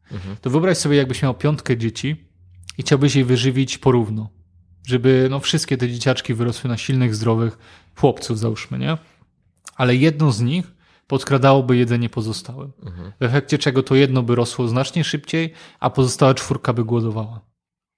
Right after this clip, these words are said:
Speaker 2: I tym dzieckiem, które kradnie jedzenie innym, jest kortyzol.
Speaker 1: Mhm.
Speaker 2: Podnoszony przez,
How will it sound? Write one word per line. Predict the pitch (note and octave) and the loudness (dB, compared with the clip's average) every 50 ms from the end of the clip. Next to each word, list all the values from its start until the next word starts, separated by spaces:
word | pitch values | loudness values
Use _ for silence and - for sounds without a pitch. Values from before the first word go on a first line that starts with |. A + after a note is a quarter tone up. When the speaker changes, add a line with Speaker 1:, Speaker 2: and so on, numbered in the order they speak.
| _ _ _ _ _ - _ _ _ - | _ _ _ _ _ -20 _ _ _ -8
Speaker 2:
I | A#2+ | -2
tym | - C#3 C#3 | 2 2 4
dzieckiem, | C3 D3 D#3+ D#3+ D#3+ - D#3+ D3+ D3+ D3+ D3+ D#3+ - | 4 4 4 4 2 2 2 2 2 2 0 -4 -8
które | - - C#3 C3 B2+ | -4 -2 -2 -2 0
kradnie | - - C#3 C#3+ C3+ C#3 C#3 C3+ | 0 2 2 2 2 2 2 2
jedzenie | B2+ A#2 A#2+ B2+ B2+ B2 B2 | 2 2 2 2 2 2 2
innym, | B2 B2 B2 B2 B2 | 0 0 0 0 -2
jest | A#2+ - - | -2 -4 -6
kortyzol. | - B2+ A2+ - - C3 A#2 A2 A2+ A2 A2+ A2 _ _ _ _ _ - | -4 -6 -6 -2 0 0 0 0 -2 -4 -6 -8 _ _ _ _ _ -16
Speaker 1:
Mhm. | - G2 F2 F2 F2+ G2 - _ _ _ | -14 -12 -12 -12 -14 -16 -16 _ _ _
Speaker 2:
Podnoszony | - C3 B2 B2+ C3+ B2 - - D3+ C#3 C#3 C#3 - | -4 -2 0 2 2 2 2 2 2 2 4 2 2
przez, | - - - C#3 C3 A#2+ - - - - | 0 -2 0 0 0 0 -2 -6 -10 -12